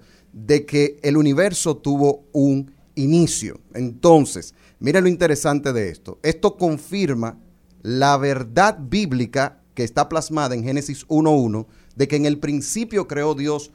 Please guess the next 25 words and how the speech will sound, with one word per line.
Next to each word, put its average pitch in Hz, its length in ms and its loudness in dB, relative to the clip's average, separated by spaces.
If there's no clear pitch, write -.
los 113 300 -6
cielos 127 460 -4
y 120 80 -6
la 107 160 -6
tierra. 92 360 -12
O 113 140 -6
sea, 147 420 0
y, 143 200 -6
y 135 100 -2
eso 156 180 -2
también 160 280 0
fue 156 140 -4
confirmado 151 720 -2
con 131 140 -6
la 123 100 -4
teoría 117 240 -4
de 139 80 -2
la 135 100 -4
rela-, 123 360 -8
relatividad 117 580 -6
de 120 160 -6
Einstein, 202 640 -4
quien 151 340 -4
demostró 170 800 -2
que 120 320 -6